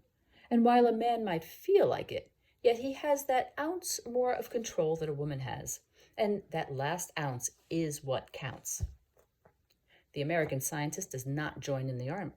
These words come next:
argument, but sits and watches the faces of, of the other guests. As he looks, he sees a strange expression come over the face of the hostess. She is staring straight ahead,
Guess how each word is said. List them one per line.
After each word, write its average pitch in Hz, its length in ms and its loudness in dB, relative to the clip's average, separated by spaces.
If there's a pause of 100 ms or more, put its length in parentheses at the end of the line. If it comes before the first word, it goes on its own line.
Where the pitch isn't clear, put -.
(140)
argument, - 460 -6 (320)
but 220 140 0
sits - 360 -2
and 226 160 0
watches 196 360 -4
the - 60 -8
faces 147 460 -2
of, 147 200 -6 (180)
of 139 140 -4
the 135 100 -8
other 120 180 -6
guests. - 540 -10 (440)
As - 180 -6
he 226 100 0
looks, 196 380 -2 (100)
he - 80 -16
sees 262 240 -8
a 277 80 -6
strange 320 680 -8
expression - 760 -6
come 196 180 -10
over 220 180 -4
the 220 80 -8
face 214 380 -2
of 226 80 -6
the 226 80 -4
hostess. - 560 -8 (960)
She - 220 0
is 349 120 4
staring 339 320 2
straight 254 420 4
ahead, 285 420 -2